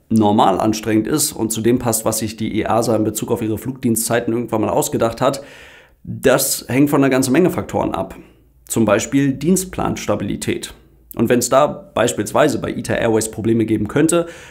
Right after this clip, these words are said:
dann kann das natürlich auch dafür sorgen, dass eine Gewerkschaft zu Recht dahinter ist, dass auch solche Flüge mit drei Piloten im Cockpit durchgeführt werden, um dort einfach die Leute zu entlasten. Für diesen speziellen Flug waren es aber nun mal nur zwei da vorne im Cockpit und dann muss halt auch einer wach sein.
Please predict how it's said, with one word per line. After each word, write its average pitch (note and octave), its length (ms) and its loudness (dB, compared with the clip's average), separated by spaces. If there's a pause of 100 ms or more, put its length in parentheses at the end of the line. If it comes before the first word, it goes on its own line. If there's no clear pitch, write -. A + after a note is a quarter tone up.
dann C#3 140 0
kann C#3+ 120 2
das C#3+ 140 0
natürlich C#3 400 -2
auch - 80 -6
dafür A#2 260 -2
sorgen, A#2+ 300 2
dass A2 140 -2
eine A2 160 0
Gewerkschaft A#2+ 580 0 (320)
zu - 160 0
Recht D#3+ 480 2
dahinter A#2 400 2
ist, C#3 220 0
dass A#2+ 120 -4
auch B2+ 140 -2
solche B2+ 380 2
Flüge - 260 -6
mit - 180 -4
drei G2 120 -2
Piloten G2+ 400 -6
im F#2+ 100 -4
Cockpit - 360 -8
durchgeführt F#2+ 440 -6
werden, B2 380 0 (300)
um - 480 0 (260)
dort B2 180 0
einfach B2 220 -4
die - 100 -8
Leute A2+ 280 2
zu - 120 -2
entlasten. A#2+ 480 0 (380)
Für D3+ 180 4
diesen F3+ 420 8
speziellen D3 580 2
Flug C#3 380 -2
waren B2+ 340 4
es B2 200 2
aber A#2 240 2
nun A#2+ 200 4
mal A#2 160 6
nur B2 160 4
zwei B2 280 4
da C3 100 4
vorne A#2 260 2
im A2 80 2
Cockpit B2 420 0
und C3+ 260 2
dann C#3 220 4
muss A#2+ 260 -2
halt B2+ 220 -6
auch C3 160 -4
einer B2 280 0
wach B2+ 160 -4
sein. F2+ 380 -4